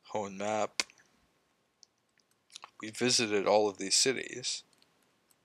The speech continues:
Moss Deep, Evergrande, Sutopolis, Pacifidlog, Lily Cove,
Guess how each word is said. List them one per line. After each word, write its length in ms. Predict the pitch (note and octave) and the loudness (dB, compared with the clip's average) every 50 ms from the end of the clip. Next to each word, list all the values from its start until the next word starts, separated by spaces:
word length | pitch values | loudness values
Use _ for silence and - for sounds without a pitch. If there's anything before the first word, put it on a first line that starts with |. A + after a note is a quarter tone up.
| _ _ _ _ _ _ _ _ - _ | _ _ _ _ _ _ _ _ -20 _
Moss 380 | F2+ F2+ F#2+ G2+ G#2 - - | -2 2 2 4 4 2 2
Deep, 400 | - - A2 G#2 G2+ G#2 G#2+ - - - | 0 -2 -6 -6 -6 -8 -10 -10 -8 -4
Evergrande, 960 | A2 G2+ G2 G#2+ G#2 G2+ G2+ G2+ G2 G2 G2 G2 F#2+ G2 G2 G2+ G2+ G2 - - - _ _ _ _ _ _ _ _ _ _ - | -2 -2 0 0 -2 -2 -2 -2 0 0 0 0 -2 -4 -6 -10 -12 -14 -16 -16 -16 _ _ _ _ _ _ _ _ _ _ -12
Sutopolis, 1300 | - - - A2+ A2 - G#2+ G2 G2 - - G2+ G2 G2 F#2+ F#2+ G2 G2 - - - - - - - - _ _ _ _ _ _ _ _ _ _ _ _ _ _ _ _ - | -8 -8 -8 -6 0 2 4 4 4 4 0 -4 -2 -2 0 -2 0 0 0 0 2 2 0 0 -4 -8 _ _ _ _ _ _ _ _ _ _ _ _ _ _ _ _ -4
Pacifidlog, 1000 | - A#2+ - - - A2 - - A2 G#2 A2 G#2 G2+ G2 G2+ G2 G2 G2+ G2+ - - - _ _ _ _ _ _ _ _ _ _ _ _ _ _ _ _ _ - | 0 2 2 2 2 0 0 -2 -2 -2 0 2 2 4 4 4 2 0 -2 -6 -20 -20 _ _ _ _ _ _ _ _ _ _ _ _ _ _ _ _ _ -8
Lily 220 | A2 G#2+ G#2+ A2 A2 | -6 -4 -4 -4 -4
Cove, 840 | - - A#2 G2+ G2+ G2+ G2 F#2+ F#2+ G2 - - - - - - | 0 2 4 4 4 2 2 0 -2 -4 -8 -10 -12 -12 -14 -16